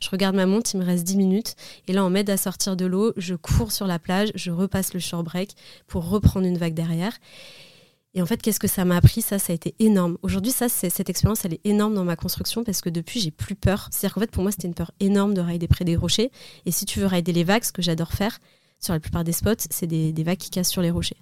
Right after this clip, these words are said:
Donc en fait, ça me limitait de ouf. Donc aujourd'hui, c'est à ça. Je me suis rendu compte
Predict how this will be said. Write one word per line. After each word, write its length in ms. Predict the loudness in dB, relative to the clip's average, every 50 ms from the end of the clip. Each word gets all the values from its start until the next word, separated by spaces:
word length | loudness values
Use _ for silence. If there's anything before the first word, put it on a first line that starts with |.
| -18
Donc 100 | -14 -10
en 40 | -8
fait, 120 | -8 -6 -6
ça 140 | -4 -2
me 60 | 0 2
limitait 340 | 2 2 0 0 -2 -2
de 100 | -2 0
ouf. 220 | 0 -2 -2 -6 -12 -18 -20 -18 -16 -14 -14 -14 -16 -12 -8 -8
Donc 140 | -8 -6 -6
aujourd'hui, 380 | -6 -6 -4 -4 -4 -2 -2 -4
c'est 240 | -4 -6 -6 -4 -4
à 60 | -2
ça. 200 | 0 0 0 0
Je 100 | 2 0
me 60 | 0
suis 180 | 0 0 0 0
rendu 280 | 2 2 2 0 0 0
compte 400 | 0 2 2 0 -2 -4 -6